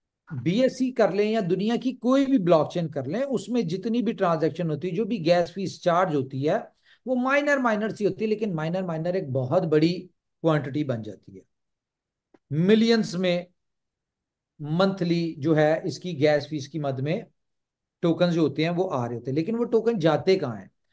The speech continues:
सॉरी, कॉइन, वो कॉइन गैस फीस के कॉइन्स जाते कहाँ हैं? वो जाते हैं जिन लोगों ने नोट्स लगाई होती है, जो वैलिडेटर्स होते हैं उनके पास जाते हैं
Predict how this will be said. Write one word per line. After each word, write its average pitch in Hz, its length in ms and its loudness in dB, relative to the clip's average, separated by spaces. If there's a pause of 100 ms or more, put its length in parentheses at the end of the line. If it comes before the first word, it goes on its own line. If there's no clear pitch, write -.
(200)
सॉरी, 202 200 6
कॉइन, 165 440 0 (280)
वो 190 120 2
कॉइन 202 340 2
गैस 180 320 4
फीस 208 200 -6
के 247 220 0 (200)
कॉइन्स 190 340 -2
जाते 139 340 2
कहाँ 160 160 0
हैं? 117 60 -6
वो 170 180 2
जाते 180 420 0
हैं 214 380 -2 (240)
जिन 247 340 2 (100)
लोगों 170 340 2
ने 220 160 2
नोट्स 220 420 6
लगाई 156 340 0
होती 143 240 -6
है, 175 100 2
जो 190 160 -2
वैलिडेटर्स 190 680 4
होते 143 240 -2
हैं 214 80 -2
उनके 269 280 2
पास 202 240 4
जाते 160 280 2
हैं 143 160 -12